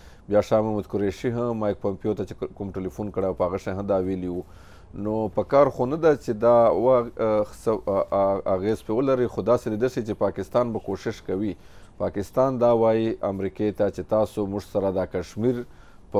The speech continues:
مسلې شی د هند سره موږ مرسته وکړئ، چې موږ سره کښېنوئ، چې دا خبره یو جي ته ورسوو. او، او په دغه بدل شي موږ تاسو سره په افغانستان شی لګیا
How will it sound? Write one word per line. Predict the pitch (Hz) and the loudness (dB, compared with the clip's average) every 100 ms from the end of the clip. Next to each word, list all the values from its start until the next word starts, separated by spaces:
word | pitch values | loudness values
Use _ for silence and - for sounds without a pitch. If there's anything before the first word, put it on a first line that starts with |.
| 98 | 2
مسلې | 98 - 104 104 | 0 0 0 0
شی | - 104 98 | 0 -2 -2
د | 92 | -2
هند | 90 110 113 | -2 -2 -4
سره | - 104 98 95 - | 0 2 2 2 0
موږ | 92 98 95 | -4 -2 0
مرسته | 107 - 98 | -2 0 0
وکړئ، | 104 - 101 95 | 0 0 -2 -2
چې | |
موږ | 95 95 | -6 -6
سره | 95 90 | -8 -8
کښېنوئ، | - 110 104 98 | -4 -4 -2 -2
چې | 90 | -2
دا | 90 | -4
خبره | - 87 101 90 | -4 -2 0 0
یو | 90 | -2
جي | 95 | -4
ته | 95 | -2
ورسوو. | 95 107 101 101 95 - - - - - | 0 0 -2 -2 -4 -6 -14 -20 -20 -6
او، | 92 92 | 0 2
او | - 92 | 2 0
په | - 95 | 0 0
دغه | 98 98 113 | 2 4 4
بدل | 107 107 104 | 4 4 0
شي | - | -2
موږ | 101 101 107 | -6 -2 -2
تاسو | 101 95 | -2 -2
سره | 104 98 | -2 -2
په | 95 | -2
افغانستان | 87 92 90 113 107 | -2 -4 -4 -2 -2
شی | - 92 | -4 -4
لګیا | 92 90 | -2 0